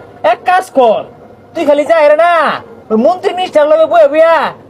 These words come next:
কফি টফি খাবি, আর এসি রুমে বয়ে থাকবি। ওই বেশি দূর লাগতো না, পনেরো লাখ টাকা দিস।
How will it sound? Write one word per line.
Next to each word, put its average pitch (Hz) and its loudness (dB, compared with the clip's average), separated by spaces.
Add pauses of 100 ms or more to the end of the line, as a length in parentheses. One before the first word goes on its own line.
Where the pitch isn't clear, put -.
(160)
কফি 370 0
টফি 330 -4
খাবি, 381 0 (340)
আর 269 -2
এসি 311 -2
রুমে 311 0
বয়ে 339 2
থাকবি। 233 -2 (340)
ওই 233 2
বেশি 302 -4
দূর 403 0
লাগতো 349 0
না, 294 0 (580)
পনেরো 403 0
লাখ 330 0
টাকা 285 0
দিস। 165 -8